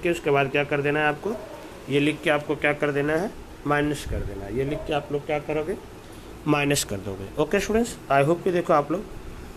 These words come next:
अ, समझ पा रहे हैं कि क्वेश्चंस को किस तरीके से करना था, क्वेश्चंस को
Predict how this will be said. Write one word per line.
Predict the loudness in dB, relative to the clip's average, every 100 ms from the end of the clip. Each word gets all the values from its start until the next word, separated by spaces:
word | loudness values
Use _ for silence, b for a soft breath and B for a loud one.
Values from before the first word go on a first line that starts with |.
| -2
अ, | 0 2
समझ | 4 2 2
पा | 4 6
रहे | 6
हैं | 2
कि | 0
क्वेश्चंस | 0 0 -2 -2
को | -2
किस | -2 2
तरीके | 2 4 2
से | -2
करना | -6 -6 -10
था, | -10 -8
क्वेश्चंस | -4 0 0 -2
को | -2 -2